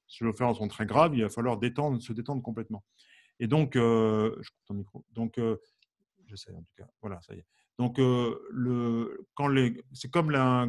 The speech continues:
comme les anches. Si les anches sont très longues, bah, le, le son va être très grave. Et pareil pour les cordes. Si on prend une corde de piano, euh,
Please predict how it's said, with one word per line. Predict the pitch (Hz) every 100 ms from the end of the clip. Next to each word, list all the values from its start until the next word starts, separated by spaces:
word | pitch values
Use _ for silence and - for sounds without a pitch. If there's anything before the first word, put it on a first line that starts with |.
| 120
comme | 135
les | 131 117
anches. | 185 - -
Si | 135
les | 127 123
anches | 151 135
sont | 117
très | - 123
longues, | 139 185 156 107 _ _ _ _ _
bah, | 113 107
le, | 110 110 110 107 104 104
le | 110
son | 107 151
va | 123
être | 110
très | -
grave. | 107 107 101 -
Et | -
pareil | 104 127
pour | 127 113
les | 113
cordes. | 110 92
Si | 107
on | 95
prend | 120
une | 113
corde | 113 110
de | 104
piano, | - 117 123 123 104
euh, | 87